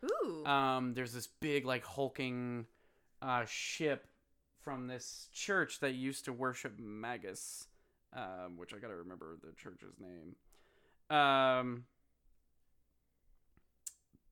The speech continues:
Speaker 2: but it comes in and just, like,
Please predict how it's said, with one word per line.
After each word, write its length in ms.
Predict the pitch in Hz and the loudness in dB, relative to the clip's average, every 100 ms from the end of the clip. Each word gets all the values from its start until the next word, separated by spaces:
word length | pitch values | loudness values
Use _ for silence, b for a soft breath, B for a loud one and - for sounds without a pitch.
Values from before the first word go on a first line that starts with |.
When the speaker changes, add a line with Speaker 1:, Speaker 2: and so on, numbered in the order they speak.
| _ | _
Speaker 2:
but 480 | 175 151 139 139 131 147 | 4 6 8 6 2 2
it 280 | 160 156 | 0 0
comes 360 | - 170 156 143 | 0 4 4 4
in 240 | 147 139 | 4 4
and 220 | 135 131 127 | 4 2 0
just, 180 | 123 | -2
like, 240 | 127 117 | -2 -2